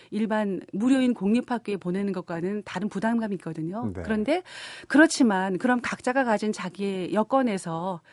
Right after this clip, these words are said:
Speaker 1: 우리 아이들에게 어떻게 하면 가장 좋은 부모로서의 그런, 어, 역할을 해줄 수 있을까? 제 개인적인 생각을 해볼 때 저는 우리 아이들을 제발 이렇게 저렇게 정죄하지 말고요.
Speaker 2: 음.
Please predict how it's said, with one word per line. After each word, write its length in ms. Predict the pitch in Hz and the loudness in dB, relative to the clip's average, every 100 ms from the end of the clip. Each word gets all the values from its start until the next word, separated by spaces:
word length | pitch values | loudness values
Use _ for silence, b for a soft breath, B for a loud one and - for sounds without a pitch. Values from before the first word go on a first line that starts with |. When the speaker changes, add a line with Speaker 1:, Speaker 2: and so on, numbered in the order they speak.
| b b b - | b b b -8
Speaker 1:
우리 160 | 202 | -4
아이들에게 580 | 165 170 185 180 180 185 | -2 -4 -4 -8 -6 -6
어떻게 380 | - 175 233 226 | -4 -6 -6 -6
하면 160 | 214 214 | -6 -6
가장 480 | 165 170 170 175 175 | -8 -6 -6 -6 -8
좋은 300 | 202 190 190 | -6 -4 -4
부모로서의 580 | 214 233 226 196 185 | -2 0 0 -2 -8
그런, 320 | 175 170 170 170 B B B | -6 -8 -8 -10 B B B
어, 160 | 170 165 | -8 -6
역할을 260 | 175 208 247 | -6 -2 -2
해줄 160 | 277 | -2
수 120 | - | -6
있을까? 440 | 240 - - 160 160 | -6 -8 -10 -8 -4
제 160 | 220 | -2
개인적인 420 | 214 196 196 175 180 | -2 -2 -4 -4 -6
생각을 320 | 254 208 220 | -6 -6 -6
해볼 220 | 262 240 | -4 -4
때 360 | - 170 170 180 | -6 -12 -8 -8
저는 420 | 170 180 214 175 B B B B B B | -4 -4 -4 -6 B B B B B B
우리 160 | 254 311 | 6 8
아이들을 400 | 190 240 247 254 | 8 4 4 2
제발 600 | 226 226 214 220 220 180 B B B | 0 0 2 2 2 -2 B B B
이렇게 320 | 254 254 - | 0 2 0
저렇게 280 | - 208 226 | -2 0 -2
정죄하지 680 | - 190 226 247 208 190 175 | -2 2 2 2 0 -2 -6
말고요. 520 | 156 156 214 247 208 | -8 -6 -6 -8 -8
Speaker 2:
음. 340 | 101 87 80 | -8 -8 -12